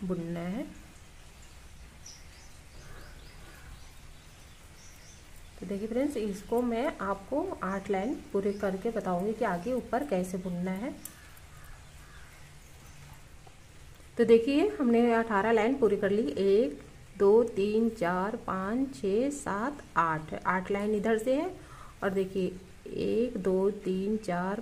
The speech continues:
पाँच, छः, सात, आठ, आठ लाइन, मतलब सोलह लाइन हो गया। आगे से भी आठ लाइन और पीछे से भी आठ लाइन, तो ये सोलह हो गए। तो देखिए,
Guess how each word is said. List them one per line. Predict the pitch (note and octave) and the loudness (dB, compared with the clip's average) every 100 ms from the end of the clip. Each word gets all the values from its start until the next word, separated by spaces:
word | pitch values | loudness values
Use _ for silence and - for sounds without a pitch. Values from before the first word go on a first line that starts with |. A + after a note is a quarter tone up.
| - | -4
पाँच, | F#3 F#3 G#3+ G#3+ | -2 0 -2 -2
छः, | F#3+ F#3 G#3+ | -2 0 0
सात, | G#3+ F#3 G3+ C#4+ - | -2 -2 -2 -2 0
आठ, | E3+ D#3+ D#3 - | 0 0 -4 0
आठ | F3 F#3 | 0 2
लाइन, | G#3+ C4 | 2 4
मतलब | D#4+ - G#3 C#4+ | 2 2 4 2
सोलह | D4 G#3+ G3 | 2 2 4
लाइन | G3 F#3 F#3+ | 4 4 2
हो | G3 E3+ | 2 0
गया। | F#3 F#3+ - | 0 -2 2
आगे | F3+ F#3 | 2 2
से | G#3 A3 C4+ - - - - - | -2 0 -2 -2 -14 -16 -18 -4
भी | - | 4
आठ | A#3+ A#3+ | 6 6
लाइन | C4 E4+ | 4 4
और | A#3+ | 4
पीछे | A#3 F#3 G3 F#3 | 2 0 0 0
से | G#3 | 2
भी | G#3+ | 2
आठ | G#3+ G#3+ B3 | 2 2 2
लाइन, | C#4 D#4 | 2 2
तो | - | 2
ये | G#3+ A#3 D4+ | 4 4 2
सोलह | A3+ F#3+ A3 F#4 - - - - - | 2 2 2 0 -4 -14 -18 -18 -6
हो | F#3 F3 | 0 2
गए। | E3+ F3+ - - - - - - - - - - - - - - - - - - - - - - - - - F3+ | 2 0 -4 -14 -16 -18 -18 -18 -18 -18 -18 -18 -16 -16 -16 -16 -18 -18 -18 -18 -18 -18 -20 -18 -18 -18 -8 0
तो | G#3+ | 2
देखिए, | G#3+ A3 D#4 F#4 | 6 4 6 2